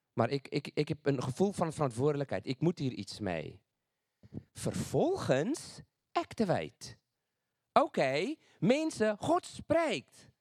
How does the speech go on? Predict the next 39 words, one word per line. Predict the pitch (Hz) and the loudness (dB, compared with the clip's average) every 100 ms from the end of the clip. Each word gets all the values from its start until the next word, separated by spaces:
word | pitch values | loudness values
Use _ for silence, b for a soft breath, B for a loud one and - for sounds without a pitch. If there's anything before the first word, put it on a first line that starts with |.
| _ _ _ _ _ _ _ _ _ _ _ _ - | _ _ _ _ _ _ _ _ _ _ _ _ -10
Het | - | -4
is | 143 | -2
zo | 208 | 0
leuk | 151 104 | 0 -2
om | - | -4
je | 92 | -8
vanochtend | 98 - 107 95 | -8 -10 -10 -14
hier | - - | -16 -16
te | 104 | -12
zien. | - 85 | -12 -8
Sorry, | 123 92 | -8 -6
dat | 117 | -6
wil | 123 - | -6 -4
ik | |
e-, | 123 | -6
even, | 135 131 | -4 -4
even | 127 120 | -4 -4
zeggen. | 113 95 101 - | -4 -4 -6 -8
Het | 82 | -10
is | - | -8
fantastisch. | 127 127 110 98 - 95 | -8 -4 -4 -4 -10 -6
Me-, | 113 117 | 0 0
mede | 113 120 131 131 123 113 110 | 0 0 0 0 0 0 0
Village | 123 120 120 | 0 0 -4
of | - | -4
Peace, | 120 117 107 - | -2 -2 -4 -2
ehm, | 110 107 B B B - | -2 -2 B B B 2
care | 156 139 123 | 4 4 0
team. | - 139 127 123 117 B B B B B B B - - | 0 2 2 0 -2 B B B B B B B -8 -2
Je | 170 | 2
bent | 190 208 | 2 4
van | 185 | 4
harte | 269 - 294 | 4 2 4
welkom, | 233 185 160 131 | 4 2 -2 -2
Petra. | 110 117 - - - | -4 -4 -6 -4 2
Ook | 185 - | 2 0
Petra, | 92 85 82 | -6 -4 -8
trouwens. | 80 82 80 - B B 170 156 B | -10 -14 -16 -18 B B -12 -12 B
Ehm, | 156 165 170 170 160 156 | 2 2 2 0 -2 -2